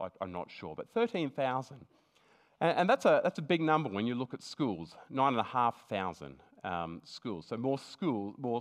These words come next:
churches than there are schools. Uh, not sure how they, how they measured it,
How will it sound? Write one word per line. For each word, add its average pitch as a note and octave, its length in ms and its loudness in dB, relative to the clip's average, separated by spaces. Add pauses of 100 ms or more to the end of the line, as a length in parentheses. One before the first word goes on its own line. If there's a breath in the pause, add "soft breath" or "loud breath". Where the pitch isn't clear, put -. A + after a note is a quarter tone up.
churches C3+ 600 -4
than A2 120 -8
there G2 140 -2
are F2+ 100 0
schools. F#2 560 -10 (1000 soft breath)
Uh, A2 460 4 (300)
not C#3+ 320 0
sure D#3+ 200 -2
how C#3+ 200 2
they, B2 360 2
how C3+ 140 -2
they B2 140 0
measured A#2+ 360 -4
it, F#2+ 160 -4